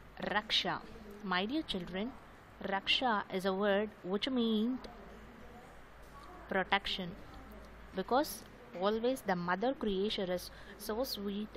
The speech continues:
and, uh, so careful, so dedicated. So I hope it is a name very apt to the mother wolf.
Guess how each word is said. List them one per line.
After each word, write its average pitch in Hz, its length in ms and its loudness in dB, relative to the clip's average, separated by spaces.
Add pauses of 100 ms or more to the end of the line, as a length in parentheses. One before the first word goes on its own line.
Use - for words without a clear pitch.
(560)
and, 180 320 2
uh, 165 180 0
so 269 360 -2
careful, 190 540 0 (180)
so 277 340 2 (140)
dedicated. 196 840 2 (720)
So 196 440 -2 (120)
I 240 280 2
hope 214 200 0 (800)
it 208 140 0
is 349 160 2
a 214 300 6 (120)
name 202 520 2 (580)
very 254 360 4
apt 196 440 2
to 214 100 2
the 175 120 2
mother 170 340 2 (120)
wolf. 160 260 -2